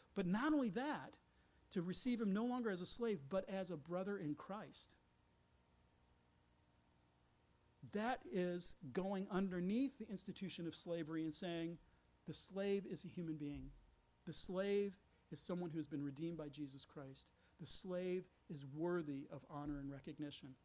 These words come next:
And that's what he does. He says, "Now you can receive him as a beloved brother." And then he ends, "Especially to me, but how much more to you, both in the flesh and in the Lord?" So does that mean that Philemon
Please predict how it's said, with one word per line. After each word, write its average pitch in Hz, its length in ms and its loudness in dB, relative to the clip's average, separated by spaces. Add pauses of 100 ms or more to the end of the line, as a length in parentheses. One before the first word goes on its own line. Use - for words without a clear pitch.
(340)
And 156 100 2
that's 170 180 4
what 170 100 -2
he 175 40 -2
does. 180 220 0
He 147 80 -4
says, 156 260 -2
"Now 156 140 2
you 160 140 2
can 165 100 -2
receive 165 380 2
him 180 160 0
as 170 240 4
a 160 40 0
beloved 160 460 2
brother." 156 380 -2 (480)
And 170 100 4
then 170 100 8
he 196 120 0
ends, 208 260 4
"Especially 262 520 2
to - 120 2
me, 254 160 6
but 202 160 -2 (500)
how 302 120 2
much 349 240 2
more 311 160 6
to - 120 0
you, 247 200 8
both 208 200 2
in 202 60 8
the 190 80 6
flesh 269 720 0 (920)
and 202 120 4
in 202 120 2
the 202 60 4
Lord?" 220 420 0 (1200)
So - 180 2
does 160 160 2
that 214 220 0
mean 214 220 0
that 175 280 -2 (720)
Philemon 214 540 0